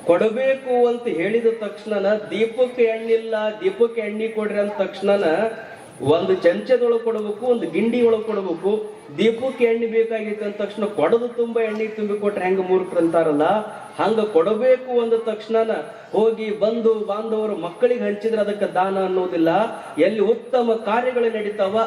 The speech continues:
ಅಲ್ಲಿ ನೀವು ಕೊಟ್ರಿ ಅಂದ್ರೆ ಅದಕ್ಕೆ ದಾನ ಅನ್ನುವಂತ ಹೆಸರು ಬರ್ತದೆ ಅನ್ನೋದನ್ನ ಆ ನೀತಿ ಕಥೆಯಿಂದ ನಾವು ತಿಳಿತೇವೆ. ಹೀಗೆ ಪರಮಾತ್ಮ "ಇಳೆ ನಿಮ್ಮ ದಾನ, ಬೆಳೆ ನಿಮ್ಮ ದಾನ, ಸುಳಿದು ಸೂಸುವ ಗಾಳಿ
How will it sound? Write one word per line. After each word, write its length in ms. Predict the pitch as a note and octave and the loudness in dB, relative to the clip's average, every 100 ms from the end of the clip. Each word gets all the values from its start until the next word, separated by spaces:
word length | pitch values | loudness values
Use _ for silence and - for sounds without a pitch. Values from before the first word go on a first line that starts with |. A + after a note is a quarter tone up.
| - | 0
ಅಲ್ಲಿ 320 | A#3+ D4 C#4 | -2 -2 -4
ನೀವು 200 | B3+ A#3 | 0 0
ಕೊಟ್ರಿ 440 | A3+ G#3+ - F#3+ F#3+ | 2 -2 -2 -2 0
ಅಂದ್ರೆ 200 | F3+ E3+ | 0 -2
ಅದಕ್ಕೆ 640 | F3 F3 F#3+ C4 - - - - | -2 0 0 0 -6 -16 -10 -2
ದಾನ 480 | B2 E3+ A3+ A#3 A3+ | 0 2 0 0 0
ಅನ್ನುವಂತ 540 | G#3+ G#3+ G3+ F#3+ F3+ | 0 0 0 0 -2
ಹೆಸರು 420 | E3+ D#3+ E3+ D#3+ | -2 -2 -2 0
ಬರ್ತದೆ 420 | D#3+ D3+ E3 D#3 D#3 | -2 -2 -2 0 0
ಅನ್ನೋದನ್ನ 640 | D3+ D3 D3+ F3+ D#3 D3+ D#3+ - - - - C3 | 0 0 0 0 0 0 -2 -4 -6 -6 -6 -6
ಆ 40 | |
ನೀತಿ 500 | B2+ C#3+ G3 F3+ D#3 | -4 -2 -2 -4 -4
ಕಥೆಯಿಂದ 420 | C#3+ D3 C#3+ C#3+ | -4 -4 -2 -2
ನಾವು 320 | C#3+ B2 B2+ C3+ | -4 -4 -4 -6
ತಿಳಿತೇವೆ. 640 | C3 B2+ B2 - B2 A2+ | -6 -6 -6 -4 -6 0
ಹೀಗೆ 600 | D3+ E3 C#3+ E3+ - - - - - - - | 0 2 0 -2 -6 -14 -16 -10 -10 -6 -2
ಪರಮಾತ್ಮ 640 | C3+ D3+ E3+ E3 D#3+ D#3 F3 G#3+ - - - - - | 0 2 0 -2 -2 -2 -2 -6 -12 -12 -14 -14 -6
"ಇಳೆ 240 | B2+ D3+ F3 | 0 2 4
ನಿಮ್ಮ 360 | F3 A#3 A#3 | 2 2 0
ದಾನ, 560 | F#3+ D#3 B2 A2 - - A#2+ | -2 -2 -6 -12 -16 -20 -6
ಬೆಳೆ 220 | A#2+ D#3+ | 2 2
ನಿಮ್ಮ 340 | C#3 - G#3+ F3 | 2 -2 -4 -4
ದಾನ, 500 | B2 G#2+ - - B2 | -6 -10 -14 -16 -6
ಸುಳಿದು 400 | C#3+ F#3 F#3 C#3+ | 0 2 2 0
ಸೂಸುವ 540 | - G3 G3 D#3+ C#3+ | 2 0 2 0 0
ಗಾಳಿ 480 | - C3 E3 E3 | 2 2 2 2